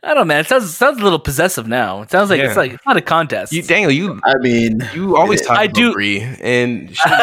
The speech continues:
Speaker 2: always
Speaker 3: Brie
Speaker 2: talks
Speaker 3: cheese.
Speaker 2: about
Speaker 3: She's always talking about
Speaker 1: Brie
Speaker 3: Brie
Speaker 1: cheese,
Speaker 3: cheese.
Speaker 1: exactly.
Speaker 2: Always
Speaker 3: Yes.
Speaker 2: talks
Speaker 1: Brie
Speaker 2: about,
Speaker 1: cheese.
Speaker 2: um,
Speaker 3: And
Speaker 2: Dan-
Speaker 3: I was talking about Dan, yeah, Dan-, Daniel Baptista, who's on the podcast with us today.
Speaker 2: Um, yeah, I'm li-, actually looking forward to watching this because it looks like a horror film.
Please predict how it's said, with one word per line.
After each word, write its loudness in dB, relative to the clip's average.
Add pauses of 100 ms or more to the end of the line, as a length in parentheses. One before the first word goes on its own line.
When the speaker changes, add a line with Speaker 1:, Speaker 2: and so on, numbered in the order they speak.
(160)
Speaker 2:
always 2
Speaker 3:
Brie 4
Speaker 2:
talks 0
Speaker 3:
cheese. 2
Speaker 2:
about 0
Speaker 3:
She's 0
always 4
talking 4
about 4
Speaker 1:
Brie 4
Speaker 3:
Brie 4
Speaker 1:
cheese, 2
Speaker 3:
cheese. 2
Speaker 1:
exactly. 0
Speaker 2:
Always 4
Speaker 3:
Yes. 2
Speaker 2:
talks 0
Speaker 1:
Brie 4
Speaker 2:
about, 0
Speaker 1:
cheese. 0 (1040)
Speaker 2:
um, 0
Speaker 3:
And -4
Speaker 2:
Dan- 4
Speaker 3:
I 6
was 4
talking 4
about 6
Dan, 2
yeah, 2
Dan-, -2
Daniel 0
Baptista, -2
who's -2
on -2
the -4
podcast -2
with -8
us -10
today. -6 (960)
Speaker 2:
Um, -2 (100)
yeah, -2
I'm -2
li-, 2
actually 0
looking 0
forward -6
to -10
watching -6
this -12
because -8
it 0
looks -4
like -2
a -2
horror -2
film. -6